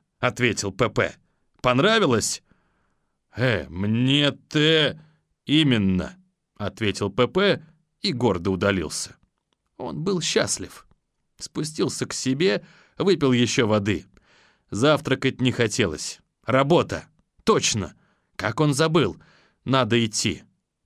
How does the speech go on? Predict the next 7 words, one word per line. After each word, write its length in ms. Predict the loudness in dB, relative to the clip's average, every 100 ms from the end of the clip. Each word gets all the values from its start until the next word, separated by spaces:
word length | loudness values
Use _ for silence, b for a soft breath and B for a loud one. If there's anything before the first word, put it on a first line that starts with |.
| _
Пойду 520 | -2 0 2 4 2
поприкалываюсь. 1160 | 0 -2 0 0 2 0 0 -2 -6 -8 -8 -12 _ _ _
Сам 300 | -4 -2 0
ещё 240 | -2 -2
немного 380 | -2 0 0 0
удивляясь 520 | 0 0 2 2 0
себе, 460 | 0 0 2 2